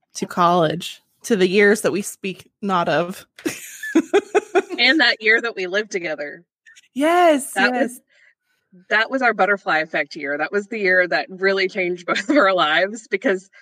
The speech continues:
Speaker 2: here we are, what, nine years later, and you're married to the person you started dating after we <laughs> moved out.
Speaker 1: Mm-hmm. We
Speaker 2: And then
Speaker 1: met
Speaker 2: I'm
Speaker 1: our
Speaker 2: about to.
Speaker 1: Yeah, we met our significant others in the same week.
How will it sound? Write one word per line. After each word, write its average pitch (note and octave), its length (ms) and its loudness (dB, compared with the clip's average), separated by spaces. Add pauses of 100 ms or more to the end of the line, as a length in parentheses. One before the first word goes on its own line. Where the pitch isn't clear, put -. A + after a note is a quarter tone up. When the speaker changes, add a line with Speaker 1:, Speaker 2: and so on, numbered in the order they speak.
(440)
Speaker 2:
here G3 240 -4
we G3+ 140 0
are, F3+ 220 4
what, F3 220 -2 (580)
nine F#3+ 320 0
years G3 220 -2
later, F#3+ 500 -2 (360)
and F3 240 -6
you're G3 180 2
married G3 540 0
to A3 100 -8
the F#3 80 -6
person F#3+ 340 -4
you F3+ 80 -2
started F3+ 360 -2
dating F3 340 -2
after F#3+ 300 -4
we A3 140 -2
<laughs> - 20 0
moved C4 240 2
out. F3 400 0 (460)
Speaker 1:
Mm-hmm. D#4 460 -8 (640)
We C#4+ 140 2
Speaker 2:
And - 100 2
then G#3 100 4
Speaker 1:
met G3 100 4
Speaker 2:
I'm G3 80 0
Speaker 1:
our F#3+ 40 -2
Speaker 2:
about - 280 0 (100)
to. D#3+ 300 -4 (480)
Speaker 1:
Yeah, D4 160 4
we D4+ 100 0
met D4+ 280 2
our C4 60 0 (260)
significant C4 560 -2
others A#3 560 0 (100)
in A3+ 160 2
the A3+ 60 0
same G#3 340 -2
week. G3+ 440 -2